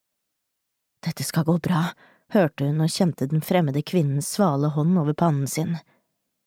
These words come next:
«Vi er snart fremme.» Hun klarte ikke å svare. «Har de født før?»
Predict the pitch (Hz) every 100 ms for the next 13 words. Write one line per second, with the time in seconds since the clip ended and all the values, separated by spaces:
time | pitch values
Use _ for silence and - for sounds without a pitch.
0 | _ _ _ - 156 - 170 - 247 180
1 | 175 - _ _ _ _ _ _ _ _
2 | _ _ - 190 160 156 - - 160 170
3 | 160 160 190 _ _ _ _ _ _ _
4 | _ _ _ - 170 151 156 - - 185